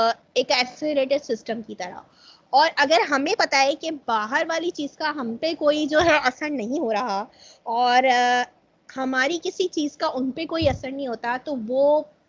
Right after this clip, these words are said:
वहाँ पर एक boundary create हो जाती है, ठीक है? boundary create हो जाती है। इसकी मिसाल एक और अच्छी है, जैसे कि,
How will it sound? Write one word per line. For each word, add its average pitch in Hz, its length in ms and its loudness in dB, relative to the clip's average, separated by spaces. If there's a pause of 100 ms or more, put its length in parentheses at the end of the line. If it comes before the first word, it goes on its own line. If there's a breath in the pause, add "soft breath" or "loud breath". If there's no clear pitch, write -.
(220)
वहाँ 320 380 0
पर 339 100 6
एक 262 260 -2
boundary 220 520 0
create 220 640 0
हो 208 180 -6
जाती 165 440 -12
है, - 120 -16 (560 soft breath)
ठीक 349 140 -4
है? 269 220 0 (160)
boundary 247 440 0
create 214 320 -4
हो 185 60 -2
जाती 185 260 -10
है। 226 60 -2
इसकी 294 320 -4
मिसाल 285 320 2
एक 262 180 -2
और 262 140 4
अच्छी 262 300 -2
है, 240 180 2 (420 loud breath)
जैसे 285 400 4
कि, 277 360 6